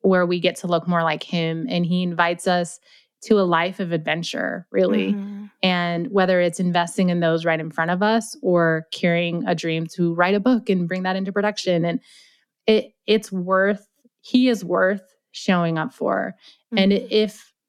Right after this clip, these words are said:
Speaker 1: in that fact alone, whether or not we do that thing, like, is he, is he enough?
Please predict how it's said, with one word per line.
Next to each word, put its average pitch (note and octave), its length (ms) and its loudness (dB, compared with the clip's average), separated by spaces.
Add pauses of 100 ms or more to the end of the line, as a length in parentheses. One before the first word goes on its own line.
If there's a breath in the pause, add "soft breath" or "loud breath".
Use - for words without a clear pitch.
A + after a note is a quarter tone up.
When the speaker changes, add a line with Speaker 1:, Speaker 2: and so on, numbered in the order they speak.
(420)
Speaker 1:
in G3+ 240 4
that G3 280 0
fact G#3 320 -2
alone, D#3 680 -2 (1120)
whether G3 440 4
or F#3+ 40 0
not E3+ 520 0 (360)
we F#3 180 4
do F3 180 2
that E3 240 0
thing, E3 380 -4
like, D#3 360 -2 (240)
is G3+ 240 4
he, G3 600 0 (140)
is F#3+ 200 2
he G3+ 140 2
enough? E3+ 540 -2